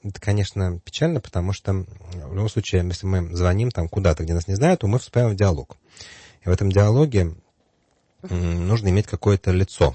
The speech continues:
какое-никакое. Иначе, если мы будем прятаться там за микрофон, за трубку, еще за что-то, ничего хорошего не получится. У меня есть один, э, после эфира, э, мне написал один человек, э, под очень, э, красивым псевдонимом. Я до сих пор не знаю, как его зовут. Мы иногда переписываемся.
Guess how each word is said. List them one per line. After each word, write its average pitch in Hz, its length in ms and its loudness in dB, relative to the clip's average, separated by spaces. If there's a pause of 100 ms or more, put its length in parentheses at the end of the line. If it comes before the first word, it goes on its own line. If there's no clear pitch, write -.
какое-никакое. 71 960 -6
Иначе, 90 360 -4
если 87 160 -2
мы 90 100 4
будем 92 180 4
прятаться 85 500 2
там 73 240 -6
за 76 840 -6
микрофон, 117 580 -2
за 87 140 2
трубку, 110 300 -2
еще - 140 -4
за 85 80 -2
что-то, 98 300 -4
ничего 85 200 -8
хорошего 92 280 -6
не 82 60 -8
получится. 78 420 -8 (320)
У - 100 -2
меня 101 40 6
есть - 160 2
один, 95 360 2
э, 82 340 -6
после 87 460 -4
эфира, 78 560 -2
э, 85 320 -18
мне 82 160 -10
написал 82 400 -4
один 76 400 -8 (360)
человек, 101 440 -6 (680)
э, 80 640 -8
под 90 180 0
очень, 85 360 -4
э, 80 340 -8
красивым 80 420 -2
псевдонимом. 92 600 0
Я 92 140 -2
до 98 60 2
сих - 100 -8
пор - 100 -2
не 95 60 2
знаю, 92 140 4
как - 160 -4
его 85 120 4
зовут. 85 340 0
Мы 80 60 -10
иногда 80 200 -4
переписываемся. 90 680 -6